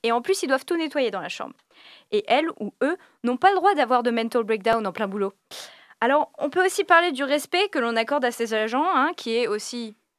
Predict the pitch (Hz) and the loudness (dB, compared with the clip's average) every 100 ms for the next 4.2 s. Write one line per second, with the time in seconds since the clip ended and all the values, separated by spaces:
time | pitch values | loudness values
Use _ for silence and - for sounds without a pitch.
0 | _ 180 185 180 196 - 311 392 254 208 | _ -16 -14 -12 -8 2 2 2 -2 -4
1 | 196 277 440 - _ - - - - 247 | -2 -2 -2 -6 _ -20 -20 -16 -4 0
2 | 247 262 285 269 254 - 302 269 - 240 | 2 2 2 2 0 0 0 0 -4 -4
3 | 214 - 240 - 302 320 302 262 226 294 | -4 0 0 0 0 0 0 -2 0 -2
4 | - | -2